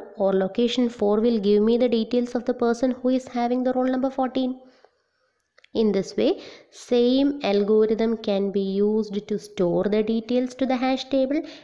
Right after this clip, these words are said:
as well as to retrieve the details from the hash table. And this is a quite fast and easiest method of storing.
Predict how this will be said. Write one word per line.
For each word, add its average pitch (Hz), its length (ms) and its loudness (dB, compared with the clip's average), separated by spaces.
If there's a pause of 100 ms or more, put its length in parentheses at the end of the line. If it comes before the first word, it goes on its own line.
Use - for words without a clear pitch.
(120)
as 254 400 -2
well 262 160 2
as 262 220 -2
to 269 120 -2
retrieve 247 500 0
the 214 100 2
details 190 400 -2
from 190 180 -2
the 240 80 -4
hash 190 240 -4
table. 185 220 0
And 208 160 0
this 233 160 -2
is 269 180 -4
a 269 40 -6
quite 269 500 -4 (120)
fast 226 500 -2
and 214 160 2
easiest 196 500 0
method 185 300 2
of 190 80 0
storing. 170 440 -2